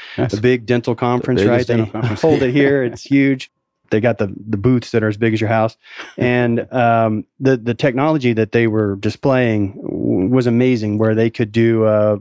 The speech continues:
Speaker 2: without x-rays now, without radiation, they
Speaker 1: Oh,
Speaker 2: can
Speaker 1: yeah.
Speaker 2: image your teeth and have it be a very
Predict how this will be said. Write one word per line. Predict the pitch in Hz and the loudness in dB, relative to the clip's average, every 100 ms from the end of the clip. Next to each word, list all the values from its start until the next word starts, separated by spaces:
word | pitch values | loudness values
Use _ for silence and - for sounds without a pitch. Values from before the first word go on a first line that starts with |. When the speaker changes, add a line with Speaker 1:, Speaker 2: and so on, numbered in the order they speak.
| - _ _ | -6 _ _
Speaker 2:
without | 123 78 90 117 123 127 - | -12 -10 -2 2 2 0 -2
x-rays | 123 - 123 120 | -6 -2 0 0
now, | 120 117 117 | 0 0 2
without | 113 110 113 | 2 2 2
radiation, | 113 113 110 113 - 110 | 0 0 0 0 0 0
they | 110 | 0
Speaker 1:
Oh, | 98 | 0
Speaker 2:
can | 110 | 0
Speaker 1:
yeah. | |
Speaker 2:
image | 87 123 120 113 - | 0 0 0 -2 -4
your | 120 117 | -4 -4
teeth | - 120 120 - - - - - - | 0 0 0 -4 -20 -20 -20 -20 -4
and | 107 104 | 0 0
have | 101 120 113 | 0 -2 -2
it | - | -2
be | 120 117 | 0 2
a | 107 | 2
very | 101 113 117 110 | 0 0 2 0